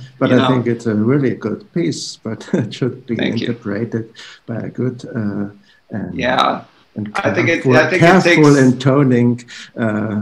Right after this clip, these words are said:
Speaker 2: quartet. <laughs>
Speaker 3: Yeah, I think it takes a little bit more time
Speaker 2: Mm,
Speaker 3: and practice
Speaker 2: mm,
Speaker 3: to
Speaker 2: mm.
Speaker 3: really nail everything in there.
Speaker 2: Mm.
Speaker 1: Yes, of course, there are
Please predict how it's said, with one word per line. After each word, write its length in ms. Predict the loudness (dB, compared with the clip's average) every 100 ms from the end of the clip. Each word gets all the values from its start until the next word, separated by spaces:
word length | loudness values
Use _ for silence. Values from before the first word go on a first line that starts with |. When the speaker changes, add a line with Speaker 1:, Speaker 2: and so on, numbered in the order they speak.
| -6
Speaker 2:
quartet. 560 | -6 -4 -4 -6 -2 0 0
<laughs> 160 | -2 2
Speaker 3:
Yeah, 240 | 6 8 6
I 60 | 4
think 160 | 0
it 120 | 0
takes 300 | 2 0 0
a 60 | -4
little 240 | -4 -4 -6
bit 80 | -6
more 260 | -4 -4
time 480 | -2 0 2 0 -2 -4
Speaker 2:
Mm, 80 | -4
Speaker 3:
and 140 | -6
practice 520 | -2 0 0 -2 -8 -10
Speaker 2:
mm, 40 | -6
Speaker 3:
to 40 | -6
Speaker 2:
mm. 80 | -2
Speaker 3:
really 200 | -2 -2 -2
nail 200 | -2 -2 -4
everything 360 | -6 -12 -12 -10
in 100 | -12 -10
there. 160 | -8
Speaker 2:
Mm. 100 | -8 -12 -18 _
Speaker 1:
Yes, 240 | 4 6 4
of 140 | 0
course, 180 | 0 2
there 140 |
are 40 | 0